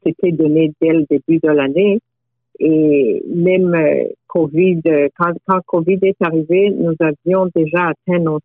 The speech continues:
cibles, mais on avait encore de la demande, il y avait des besoins à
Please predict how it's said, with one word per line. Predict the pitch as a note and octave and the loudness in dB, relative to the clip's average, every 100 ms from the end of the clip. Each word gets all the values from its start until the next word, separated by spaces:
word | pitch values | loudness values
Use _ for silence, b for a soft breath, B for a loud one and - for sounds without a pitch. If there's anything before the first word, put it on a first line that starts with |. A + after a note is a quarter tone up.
| - | -2
cibles, | A3+ A#3 D#3 C#3+ - _ _ - | 0 2 2 0 -2 _ _ -2
mais | F3+ G3+ A3+ - | 0 0 0 0
on | D#3+ | 2
avait | D#3+ D#3+ G3 | 2 2 -2
encore | F3 - F3 | -2 -2 -2
de | D#3 | 0
la | E3+ D#3+ | 0 0
demande, | D3+ D#3 F#3+ A#3 G#3+ | -2 0 2 2 2
il | E3+ | 2
y | E3 | 2
avait | D#3 E3+ | 0 -2
des | D#3+ | -2
besoins | D#3+ D3 E3 F3 | -2 -2 0 0
à | E3 | 0